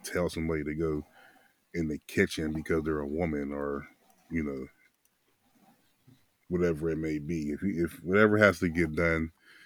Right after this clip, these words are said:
whoever can do it, go ahead and do it. E-, even if it's, even if it's fixing something, like, it could be something small. Like, if you have a chair with a wobbly leg and your, your wife knows how to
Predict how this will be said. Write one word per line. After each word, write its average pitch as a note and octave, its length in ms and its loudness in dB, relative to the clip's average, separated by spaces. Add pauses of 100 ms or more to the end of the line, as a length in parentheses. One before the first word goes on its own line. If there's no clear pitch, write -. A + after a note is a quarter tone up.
(180)
whoever F#2 340 6
can D#2+ 220 0
do E2+ 220 4
it, D#2+ 160 0 (260)
go E2+ 120 2
ahead E2 220 2
and D2+ 160 -2
do D#2 180 0
it. D2+ 120 -2
E-, C3+ 100 4
even G#3 180 12
if G3+ 160 12
it's, E3+ 160 12 (500)
even F3 260 12
if F3+ 140 12
it's C#3 140 12
fixing D#3+ 420 10
something, D#2+ 420 0
like, E2+ 160 6
it C#3+ 80 6
could C3+ 180 6
be B2+ 120 8
something A2+ 600 8 (580)
small. F#2 600 6
Like, E2+ 140 4
if E2+ 100 4
you C3+ 220 6
have F#2 140 8
a F2 80 2
chair C#3 360 10
with A#2 140 6
a F#2 80 8
wobbly A#2 420 6
leg C3 340 10
and G#2 200 6
your, A2 220 8 (380)
your G#2 180 6
wife A#2+ 420 4
knows A#2+ 300 8
how C3 160 8
to F2+ 200 6